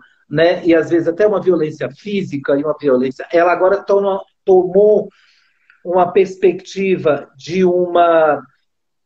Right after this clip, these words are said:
violência psicológica muito maior, que se passa pelos olhares, pelos trejeitos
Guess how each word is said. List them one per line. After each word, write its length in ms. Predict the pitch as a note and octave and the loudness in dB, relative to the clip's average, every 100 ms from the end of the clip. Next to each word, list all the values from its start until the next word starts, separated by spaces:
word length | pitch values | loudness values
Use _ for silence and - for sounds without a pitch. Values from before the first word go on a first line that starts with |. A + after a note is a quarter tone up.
| _ _ _ _ - | _ _ _ _ -10
violência 920 | C3+ C#3+ C#4 B3 G3 F3 F#3+ F#3+ G3 | -2 2 4 6 4 2 -2 -4 -10
psicológica 880 | - A3+ A3+ F3+ D#3 D#3+ D#3 - D3+ | -10 -14 -4 0 2 2 0 -2 -6
muito 280 | D3 D#3 D3 | -6 -14 -10
maior, 440 | D3 C3+ C#3 C#3+ | -6 -2 -2 -2
que 120 | - | -8
se 120 | - | -12
passa 360 | E3 D3+ D3 - | -4 -2 -2 -4
pelos 380 | - F3 E3+ E3 | -2 -2 -2 -2
olhares, 760 | C#3+ C3 C3+ C#3+ C#3+ C3+ C3+ | 0 0 0 0 0 -4 -8
pelos 300 | - D#3 D3+ | -2 -2 -2
trejeitos 880 | - D3 B2+ A#2+ C3+ C3 - - - | -4 -2 -2 -2 -2 -2 -8 -20 -20